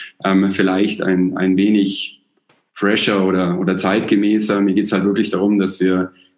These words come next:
die angestaubten Techniken des Coachings und des Verkaufs halt einfach wieder zeitgemäßer machen und den Menschen wieder das Gefühl geben,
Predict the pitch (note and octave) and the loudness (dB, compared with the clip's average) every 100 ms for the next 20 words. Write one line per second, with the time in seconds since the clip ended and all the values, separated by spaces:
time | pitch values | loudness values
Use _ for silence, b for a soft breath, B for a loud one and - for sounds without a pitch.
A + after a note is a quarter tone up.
0 | - F#2 F2+ G#2 G2+ - G2 G2+ G#2 F#2 | -4 -2 0 0 0 0 0 0 0 0
1 | G#2+ G2+ G#2+ G2+ F#2 F2+ - G2+ G#2+ A2 | 0 0 0 0 0 -2 -2 -2 0 0
2 | G#2+ G#2 F2+ F#2 F2+ - - F#2 G2+ G#2 | 0 0 -2 -2 -4 -6 -6 -2 -2 -2
3 | F#2+ F2 F#2 F#2+ G2 G2 F#2 - F#2+ G2+ | -4 -2 -2 -4 -2 -2 -2 -2 -4 -2
4 | G2+ G2 G2 G2 F#2+ G2 G2 F#2+ F2+ F#2 | 0 0 0 0 0 0 0 -2 0 0
5 | F#2 G2 - G2 F#2+ - - - G2+ G#2+ | 0 0 0 0 -2 -4 -12 -4 -2 0
6 | G2+ G2 G2 F#2+ | 2 2 2 -2